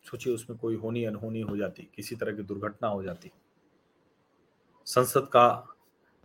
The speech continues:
लोकार्पण हो रहा है तो उस दिन हंगामा करना है। मैं फिर से कह रहा हूं कि रंच मात्र भी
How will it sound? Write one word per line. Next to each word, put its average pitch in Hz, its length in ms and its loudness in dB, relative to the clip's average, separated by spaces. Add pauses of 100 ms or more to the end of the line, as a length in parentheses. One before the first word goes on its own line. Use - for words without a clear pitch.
(120)
लोकार्पण 127 460 12
हो 151 120 8
रहा 160 280 12
है 90 240 -2 (420)
तो 104 100 -4
उस 101 160 -4
दिन 131 140 2
हंगामा 127 360 4
करना 113 320 -2
है। 110 140 -14 (2750)
मैं 117 60 -2
फिर 117 160 -4
से - 160 -2
कह 127 200 0
रहा 113 120 0
हूं 120 240 -4 (480)
कि 135 340 -4
रंच 151 600 8
मात्र 131 640 6
भी 110 560 0